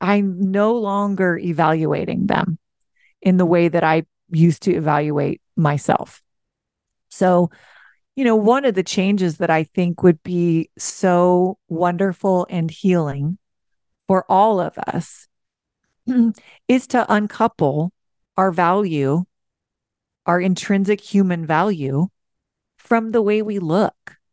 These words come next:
from our appearance, and to treat other people in that same way. And the only way that that change can happen is for us to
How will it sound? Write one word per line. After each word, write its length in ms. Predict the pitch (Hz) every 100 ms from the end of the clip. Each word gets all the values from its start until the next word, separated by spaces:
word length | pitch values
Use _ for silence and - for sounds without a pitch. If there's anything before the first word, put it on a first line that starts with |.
| _ _ _ _ -
from 220 | 196 180
our 180 | 175 -
appearance, 640 | - - 220 190 160 - -
and 240 | 185 190
to 480 | - 202 196 180 175 _ _ _ -
treat 280 | 226 214 -
other 400 | 185 202 202 175
people 480 | - 214 - 165 160
in 220 | 180 165
that 220 | 151 -
same 320 | 180 170 165
way. 380 | 151 170 147 143
And 160 | 165 175
the 120 | 185
only 420 | 202 226 226 202
way 240 | 180 175 180
that 200 | 180 -
that 220 | 160 -
change 400 | - 180 170 -
can 180 | 170 147
happen 640 | - 127 - 214 247 294 _ _ _ _ _ _ _ _ -
is 300 | 196 170 - _
for 240 | - 196 -
us 220 | 170 -
to 220 | - 180